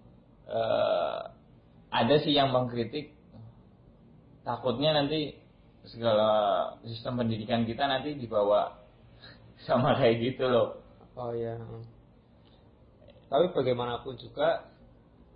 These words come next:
Speaker 2: ya, kita kan hari ini kan kita masuk di era dis-, disrupsi ya, di, di mana, eh, semua hal berubah begitu cepat ya kan.
Speaker 1: Mm-hmm.
Speaker 2: Ya, kayak misal, ya, era teknologi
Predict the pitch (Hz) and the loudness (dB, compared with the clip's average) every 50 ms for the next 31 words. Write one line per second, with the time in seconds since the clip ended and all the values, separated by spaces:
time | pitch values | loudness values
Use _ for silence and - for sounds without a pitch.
0 | - - - - - - 127 123 117 - 147 147 165 165 185 202 196 - - - | -20 -20 -20 -20 -14 -4 -2 -2 0 0 -2 -2 0 2 2 0 0 -4 -10 -14
1 | - - - - - 127 131 127 127 151 180 190 190 180 - 175 185 190 190 185 | -18 -20 -18 -10 -6 -4 -4 -2 -2 -4 -4 -6 -6 -10 -10 -10 -8 -6 -6 -6
2 | 180 - - - 123 120 123 127 123 - 117 113 - 123 117 - - - - - | -6 -8 -6 -6 -2 0 -2 -2 -2 -6 -14 -14 -14 -14 -14 -14 -16 -20 -20 -12
3 | - 143 131 110 - 120 113 - - - 120 117 113 110 107 123 143 156 208 - | -6 -6 -6 -6 -6 -10 -16 -16 -16 -14 -12 -10 -10 -10 -8 -8 -8 -8 -10 -14
4 | - _ - - - - - - - - - - 123 120 117 117 113 113 117 117 | -20 _ -20 -20 -20 -20 -20 -20 -20 -20 -14 -6 -2 2 4 4 4 4 4 4
5 | 117 117 117 117 113 117 113 113 113 - - - - - - - - - - - | 2 2 2 2 0 0 -2 -4 -6 -10 -16 -20 -20 -20 -20 -20 -20 -20 -20 -20
6 | - _ - - - - - - - - - - - - 135 135 127 120 113 127 | -20 _ -20 -20 -20 -20 -20 -20 -20 -20 -20 -20 -16 -10 -4 -2 -2 0 2 4
7 | 135 151 156 147 - - - - - 135 120 - - 135 135 - 123 117 113 120 | 4 4 4 2 -2 -8 -20 -16 -12 -10 -8 -2 0 0 0 -2 -4 -8 -10 -12
8 | - - - 117 113 113 117 117 113 113 113 113 120 127 120 113 117 123 120 113 | -14 -8 -6 -4 -4 -4 -4 -6 -6 -8 -10 -10 -10 -6 -4 -2 -2 -2 -2 -4
9 | 113 117 110 110 110 - - 117 120 123 120 127 139 135 135 135 - - - - | -6 -10 -14 -18 -14 -10 -10 -10 -8 -10 -6 -2 0 0 0 -2 -6 -14 -20 -20
10 | - - - - - - - - - - - - - _ - - 127 113 113 113 | -20 -20 -20 -20 -20 -20 -20 -20 -20 -20 -20 -20 -20 _ -14 -4 0 2 2 2
11 | 110 - - - 120 120 120 117 117 - - 120 123 127 120 113 113 113 - 117 | 0 -2 -6 -6 -4 -2 -2 -4 -4 -8 -12 -16 -14 -12 -10 -10 -10 -10 -12 -12
12 | 117 117 113 110 | -12 -12 -12 -12